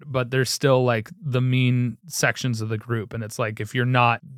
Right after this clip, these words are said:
what they consider high caliber, or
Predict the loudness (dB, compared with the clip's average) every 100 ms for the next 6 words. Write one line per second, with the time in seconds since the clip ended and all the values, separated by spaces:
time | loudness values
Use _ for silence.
0 | -6 0 2 2 2 0 -2 0 -2 0
1 | 0 0 0 0 2 2 0 -2 -4 0
2 | 4 6 6 2